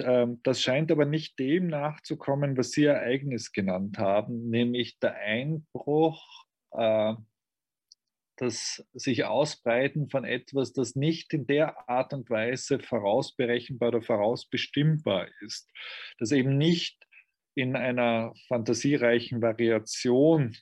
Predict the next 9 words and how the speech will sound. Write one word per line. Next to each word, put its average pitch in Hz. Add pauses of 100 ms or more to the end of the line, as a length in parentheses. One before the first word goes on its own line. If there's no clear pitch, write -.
erreicht 98
werden 104
kann, 120
sondern 123 (440)
das, 123
was 123
Sie 127
so 117
stö-, 117